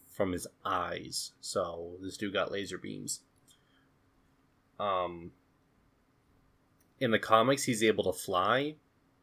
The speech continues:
They might avoid that just to avoid the, uh, Superman comparisons, but we'll have to see.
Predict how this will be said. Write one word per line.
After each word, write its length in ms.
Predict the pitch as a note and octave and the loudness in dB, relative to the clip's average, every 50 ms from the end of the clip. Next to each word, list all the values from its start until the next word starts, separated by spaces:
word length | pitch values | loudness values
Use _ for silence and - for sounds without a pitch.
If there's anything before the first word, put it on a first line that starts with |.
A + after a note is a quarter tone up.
| _ _ _ _ _ _ _ _ _ _ _ _ _ - - - - - | _ _ _ _ _ _ _ _ _ _ _ _ _ -8 -8 -8 -8 -6
They 220 | - G#2 G#2 G#2 G2+ | -2 2 4 4 4
might 360 | F#2+ F#2 F#2 G2 G#2 A2 - - | 4 4 4 6 6 4 4 2
avoid 480 | G#2+ F#2 F2 F#2 F#2 F#2+ F#2+ F#2+ G2+ | -2 0 2 2 4 4 4 2 4
that 260 | G2+ G#2 G#2 A2 A2 - | 4 4 4 4 2 0
just 260 | - G2+ F#2 - - | 0 0 0 0 0
to 160 | - A2+ G2+ | 2 2 2
avoid 460 | F#2+ F2+ F2 F#2+ G2 G2 G2 F#2 F2 | 2 0 0 0 2 2 2 0 -4
the, 220 | F2 G2 G2 F#2 F2 | -6 -8 -6 -4 -2
uh, 180 | E2 E2 D#2+ E2+ | -2 0 0 0
Superman 580 | - - - A2+ - - G#2 A2+ A#2+ A#2+ B2 | 0 0 -2 -2 -4 -6 -6 -4 -4 -4 -6
comparisons, 960 | A#2+ - A#2 - B2 A#2+ B2 B2+ C3 B2+ - - C#3+ C#3+ C#3 C#3 C#3 C#3+ - - | -6 -8 -8 -4 2 4 4 4 4 2 0 0 0 -2 -2 -4 -6 -6 -6 -6
but 380 | - _ - G#2+ G2+ G#2 - _ | -6 _ -2 0 0 0 -2 _
we'll 180 | - G2+ G2+ F#2+ | -2 2 4 4
have 160 | F#2 F2+ - | 4 2 0
to 60 | - | -2
see. 400 | - - - G2 F2 F2+ F2+ G2+ | 0 0 0 0 -2 -6 -8 -10